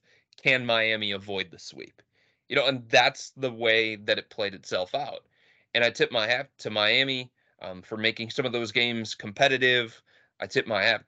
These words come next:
to Miami for, for getting to the point where they were in the N B A Finals when a lot of people throughout the course of the regular season were wondering if they were even gonna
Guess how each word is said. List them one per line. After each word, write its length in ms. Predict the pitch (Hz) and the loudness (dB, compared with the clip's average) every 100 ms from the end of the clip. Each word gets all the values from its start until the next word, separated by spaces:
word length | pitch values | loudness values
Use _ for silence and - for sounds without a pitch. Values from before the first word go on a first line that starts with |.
| _ | _
to 100 | 104 | -6
Miami 560 | 95 95 123 127 123 | 2 4 4 2 -2
for, 340 | 117 - 101 87 | -8 -10 -10 -10
for 200 | - 101 - | -16 -18 0
getting 320 | 120 123 123 | 0 0 -6
to 120 | - | -10
the 100 | 110 | -10
point 420 | 101 - 120 117 | -10 -8 -6 -6
where 300 | 107 113 107 | -4 0 0
they 140 | 101 98 | -2 -6
were 220 | 101 101 | -4 -2
in 140 | 131 | -2
the 160 | 143 131 | -2 -2
N 120 | 127 | -4
B 160 | 127 120 | -2 0
A 140 | 117 | 0
Finals 600 | 110 113 113 113 110 98 | 0 0 0 -2 -6 -8
when 300 | 113 101 92 - _ _ _ _ | -4 -4 -4 -12 _ _ _ _
a 60 | 110 | 0
lot 240 | 107 127 | 6 6
of 60 | 123 | 4
people 240 | 131 131 | -2 -4
throughout 280 | 120 117 120 | -2 2 2
the 80 | - | 2
course 260 | 135 131 | -6 -6
of 60 | - | -4
the 80 | 120 | -2
regular 380 | 117 127 113 107 | 0 0 -2 -4
season 440 | - 123 127 131 | -4 -6 -4 -6
were 140 | 113 | -6
wondering 420 | 104 120 120 123 117 | -2 -2 -2 -2 -2
if 120 | 104 | -2
they 100 | 107 | -2
were 100 | 120 | 0
even 240 | 120 117 | -2 -2
gonna 160 | 113 | -4